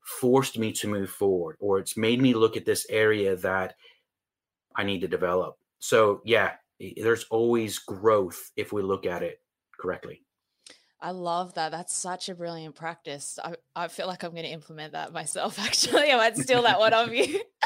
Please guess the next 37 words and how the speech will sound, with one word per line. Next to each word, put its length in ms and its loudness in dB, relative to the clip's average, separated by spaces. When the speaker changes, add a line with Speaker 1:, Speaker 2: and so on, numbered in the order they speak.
Speaker 1:
Yeah, 200 6
go 160 6
for 220 6
Speaker 2:
Jason, 100 -2
Speaker 1:
it. 520 -8
Speaker 2:
Jason, 300 2
it's 140 -4
been 340 -2
fantastic 680 -2
to 100 -4
chat 280 -2
with 140 -4
you. 400 -4
Um, 380 2
if 160 -6
people 280 -4
wanna 140 -2
find 320 0
out 200 2
more 520 0
about 440 -4
you, 500 0
more 220 -4
about, 440 -4
um, 460 -10
the 80 -10
Rethink 400 -10
Academy, 480 -4
like, 180 0
what, 220 -4
what, 280 -4
what's 360 -4
the 100 -6
best 340 -2
way 160 -2
for 180 -8
them 280 -6